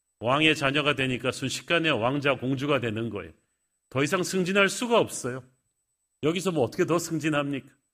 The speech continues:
그러므로 구원을 받은 순간 우리는 이미 인생에서 우리가 아무리 노력해도 가질 수 없는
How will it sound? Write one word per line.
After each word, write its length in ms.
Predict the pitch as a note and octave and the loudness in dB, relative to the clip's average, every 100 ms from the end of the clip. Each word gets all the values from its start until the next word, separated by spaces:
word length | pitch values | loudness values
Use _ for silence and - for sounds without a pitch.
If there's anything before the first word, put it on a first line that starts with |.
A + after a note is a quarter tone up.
| _ _ _ | _ _ _
그러므로 440 | E3 F#3 F3+ F#3 - | -2 0 2 0 0
구원을 380 | C#3+ E3+ F#3 | 2 4 4
받은 300 | E3 F3 F3 | 4 2 2
순간 720 | E3+ - E3+ F3 F#3 A2+ - _ - | -2 -2 0 4 4 4 -6 _ -4
우리는 540 | C3+ E3 F3+ A2+ - _ _ _ | 0 2 2 2 -4 _ _ _
이미 260 | E3 F3 D3+ | 0 2 2
인생에서 600 | D#3 E3+ F3+ F3 E3+ E3 | 2 2 2 2 2 0
우리가 380 | C#3+ F#3 F#3 F#3 | 0 2 4 4
아무리 240 | G#3+ A3 | 4 0
노력해도 580 | G3 G3 F#3+ - E3+ E3+ | 0 0 0 0 -2 0
가질 280 | D#3+ C#3+ F3 | 0 -2 -2
수 300 | E3 - D#3+ | -6 -4 -2
없는 480 | C#3+ D3+ D3 F#2+ | 0 2 0 0